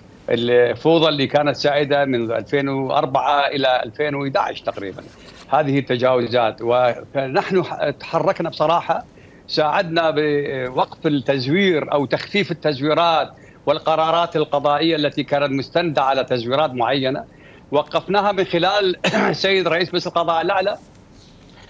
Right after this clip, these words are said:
أصدر المجلس القضاء الأعلى تعليمات مشددة إنه ما يصير تمليك حكمي مجرد استناد على كذا باعتبار صاحب الملك غير موجود، وعلى كل ساعدنا كثير بهاي الأمر.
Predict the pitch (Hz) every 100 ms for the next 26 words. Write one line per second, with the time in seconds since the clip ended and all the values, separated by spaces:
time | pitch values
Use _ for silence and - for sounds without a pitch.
0 | - - 180 190 135 202 190 170 170 190
1 | 196 170 170 180 170 175 170 147 135 156
2 | 151 156 156 190 196 202 156 - 202 170
3 | 165 139 - _ _ - _ 135 147 160
4 | 170 165 233 190 202 196 - 185 175 190
5 | 190 196 196 160 180 170 160 180 180 156
6 | 156 165 165 165 131 147 147 160 160 156
7 | 147 - 156 147 165 160 - - - -
8 | - 185 170 160 156 175 143 139 170 160
9 | 156 139 185 202 220 220 226 233 233 240
10 | 220 190 175 175 180 175 - 180 185 143
11 | 170 165 160 165